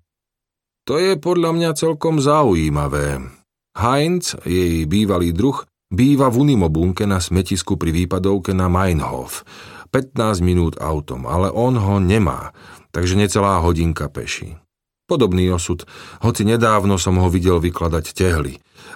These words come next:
ale iba príležitostná práca, nič trvalé. Žili spolu tri, štyri roky.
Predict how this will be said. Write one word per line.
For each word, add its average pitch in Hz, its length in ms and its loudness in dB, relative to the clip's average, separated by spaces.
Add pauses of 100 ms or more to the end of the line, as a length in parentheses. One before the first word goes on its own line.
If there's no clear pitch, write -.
ale 101 240 2
iba 87 160 2
príležitostná 82 1040 -4
práca, 80 400 -6
nič 85 240 0
trvalé. 58 640 -10 (320)
Žili 135 320 2
spolu 90 680 -2
tri, 90 200 -2
štyri 73 320 -6
roky. 73 400 -6